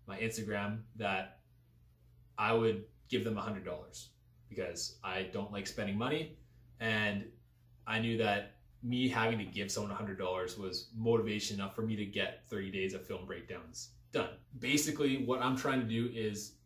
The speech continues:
use social media as a tool of leverage. I know that I have the procl-, the proclivity to get sucked down the rabbit hole of it.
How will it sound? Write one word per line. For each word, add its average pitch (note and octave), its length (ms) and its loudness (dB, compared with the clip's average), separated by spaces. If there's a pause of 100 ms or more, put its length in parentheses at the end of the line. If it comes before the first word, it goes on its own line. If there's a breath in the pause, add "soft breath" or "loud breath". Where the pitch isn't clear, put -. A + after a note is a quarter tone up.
use B2 400 6
social B2 480 -2
media A2 520 0 (580)
as G#2+ 340 -2
a G#2+ 120 -4
tool A#2 560 0
of G2+ 340 -4
leverage. C3+ 540 0 (1200)
I B2+ 120 4
know C#3 140 6
that D3 180 8
I G#2+ 160 4
have G#2+ 380 0 (100)
the G#2+ 160 -2
procl-, G#2 440 -6 (680)
the A2+ 140 -4
proclivity B2+ 1000 2 (400)
to A2+ 280 0
get A2 280 0
sucked - 320 0
down B2 140 4
the A2 80 2
rabbit F#2+ 260 2
hole - 240 -10
of - 60 -18
it. - 60 -20